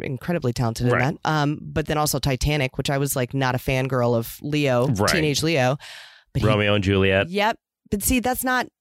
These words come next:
Speaker 1: I mean, like, I like Baz Luhrmann, but, like, I'm not into that sort of thing.
Speaker 2: Right.
Speaker 1: Um, but he just continues to show the fuck up and be so amazing in all of his pictures.
Speaker 2: Yeah.
Speaker 1: It, it's just,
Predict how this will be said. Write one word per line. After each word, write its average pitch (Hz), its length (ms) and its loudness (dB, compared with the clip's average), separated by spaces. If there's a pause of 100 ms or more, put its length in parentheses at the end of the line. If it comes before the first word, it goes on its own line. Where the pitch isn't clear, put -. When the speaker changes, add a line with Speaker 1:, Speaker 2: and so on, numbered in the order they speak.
(160)
Speaker 1:
I 190 60 -2
mean, 196 160 2
like, 190 160 0
I 180 80 2
like 180 220 0
Baz 160 180 0
Luhrmann, 160 400 0
but, 160 120 -2
like, 135 240 0 (200)
I'm 156 140 0
not 139 160 0
into 131 580 0 (220)
that 135 200 -2
sort 135 160 -2
of 127 80 -2
thing. 147 340 0
Speaker 2:
Right. 92 220 0 (280)
Speaker 1:
Um, 147 580 0 (600)
but 151 180 -2
he - 240 -2
just - 320 -2
continues 220 500 0
to - 100 -6
show 196 440 0
the 208 100 -2
fuck - 440 -2
up 247 340 -2
and 165 180 0
be 196 160 2
so 214 380 0
amazing 226 580 0
in 185 120 -2 (160)
all 262 280 2
of 294 80 -2
his 294 160 -4
pictures. 247 580 0 (100)
Speaker 2:
Yeah. 95 180 2 (560)
Speaker 1:
It, 254 160 0
it's 254 180 0
just, - 300 -2